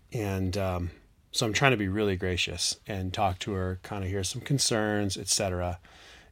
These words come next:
And in the meantime, um, the,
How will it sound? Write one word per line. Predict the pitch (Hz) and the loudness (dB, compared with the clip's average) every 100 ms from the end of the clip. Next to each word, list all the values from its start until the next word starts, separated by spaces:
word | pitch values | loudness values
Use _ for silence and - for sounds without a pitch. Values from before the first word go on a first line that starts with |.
| - | -6
And | 113 104 | -2 0
in | 107 | 4
the | 123 | 10
meantime, | 185 233 156 127 120 117 - - | 10 10 8 8 6 0 -10 -2
um, | 127 113 110 104 95 - - - - - - - - - - _ _ - - | 4 6 6 4 0 -8 -20 -20 -20 -20 -20 -20 -20 -20 -20 _ _ -20 -14
the, | 226 131 107 110 104 98 | -8 -6 0 4 4 2